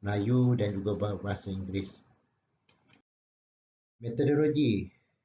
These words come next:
kaedah kajian, kajian menggunakan pendekatan kualitatif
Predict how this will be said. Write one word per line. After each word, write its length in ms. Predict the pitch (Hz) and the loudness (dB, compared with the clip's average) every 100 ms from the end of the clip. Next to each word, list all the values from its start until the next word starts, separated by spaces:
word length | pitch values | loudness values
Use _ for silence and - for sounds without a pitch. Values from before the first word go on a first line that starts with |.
| _ _ - | _ _ -4
kaedah 320 | 107 120 135 | -2 0 -2
kajian, 480 | 131 110 101 110 131 | -2 -2 0 0 0
kajian 400 | 123 107 123 131 | -2 0 0 2
menggunakan 800 | 123 104 110 110 110 131 131 127 | 2 2 4 2 2 -2 -2 0
pendekatan 800 | 113 110 110 117 110 127 123 117 | 2 2 2 -2 -2 -2 -2 0
kualitatif 800 | 117 110 131 123 104 - 143 | 0 0 0 0 -4 -2 -2